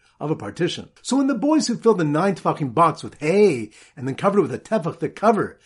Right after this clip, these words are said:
they made from the border of the kitchen table, which reminds us the one tefach thickness of the kaparas is learned from the mascaras of the shulchan, from the border of the shulchan.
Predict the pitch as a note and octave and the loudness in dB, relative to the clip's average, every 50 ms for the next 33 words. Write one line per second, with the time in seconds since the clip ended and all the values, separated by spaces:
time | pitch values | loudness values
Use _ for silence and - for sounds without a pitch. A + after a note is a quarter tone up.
0 | _ - _ _ - C3+ A#2+ B2+ D#3 G#3 G3+ E3+ D3+ B2+ A#2 A2 C#3 E3 G3 F#3 | _ -20 _ _ -10 -8 -2 2 2 2 2 2 -2 -4 -2 2 4 6 6 6
1 | E3+ D#3 - A#2+ A2 A#2+ A2+ - E3 D3+ - C3 G#2+ - C3+ C3 F3+ A#3+ A3+ G#3 | 6 2 0 -6 -10 -12 -8 -8 -8 -6 -6 -8 -8 -6 -2 0 2 4 6 6
2 | G#3 G3 G3 G3 F#3+ F#3+ - - _ _ - C3+ - F3 E3+ F3 A3 C4 B3 - | 6 6 6 4 2 0 -6 -16 _ _ -12 -6 -4 0 2 2 2 2 2 0
3 | - A#2+ - - - C3 B2 E3 A3+ A#3 A3 - - G#3 G3+ - - - - - | -2 -6 -6 -6 -6 -2 0 2 2 0 0 -2 -4 -4 -4 -4 -6 -8 -8 -6
4 | - B3+ A3 G3 C#3 A2 - C#3+ D#3+ D#3 D#3 G3 - - A#3 C#4+ C4 G3+ F3+ D#3 | -6 -6 -4 -6 -6 -8 -8 -8 -8 -6 -4 -4 -2 2 4 4 4 4 2 0
5 | G3+ F#3+ E3 E3+ B3 C#4+ C#4 A3+ F#3 F3+ E3+ D#3 - _ - - _ _ _ _ | -2 -4 -2 0 2 4 4 4 2 0 -4 -8 -12 _ -20 -20 _ _ _ _
6 | - E3 E3 F3 F3 F#3 - - - B3+ C4+ A#3+ D#3 B2 D#3 D3 D#3 D#3 - - | -4 -2 0 0 0 -2 -4 -4 -2 0 2 2 2 0 0 -2 -2 -2 2 2
7 | A3 G3+ - - D3 A2 - - C3 D3 D3 B2 - G#3 B3 A#3 D3+ B2 B2+ C3 | 2 2 2 0 -4 -6 -4 -4 -4 -4 -4 -4 -4 -2 -2 0 -2 -2 -4 -6
8 | B2+ C#3+ C#3 - - F3+ E3+ - - B2 F#2 F#2 F#2+ | -6 -6 -4 -2 -2 -2 -2 -2 -4 -10 -12 -12 -18